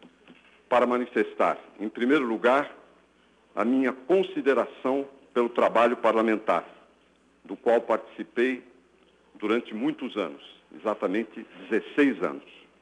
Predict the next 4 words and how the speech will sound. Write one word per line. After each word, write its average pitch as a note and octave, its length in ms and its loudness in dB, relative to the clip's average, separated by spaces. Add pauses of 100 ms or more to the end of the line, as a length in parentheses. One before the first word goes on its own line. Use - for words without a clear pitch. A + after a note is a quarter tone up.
(1200)
Quero D3 280 4
também D3 680 2
aqui B2 360 -2
manifestar C3 800 2